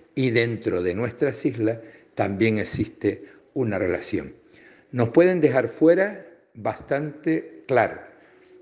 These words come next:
Yo creo que habrá que hacer una lectura. Con esto no estoy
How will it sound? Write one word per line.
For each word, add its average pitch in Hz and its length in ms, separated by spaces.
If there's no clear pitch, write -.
Yo 110 180
creo 127 320
que - 60
habrá 107 320
que 113 80
hacer 110 160
una 117 140
lectura. 113 500
Con 120 180
esto 151 240
no 135 140
estoy 120 560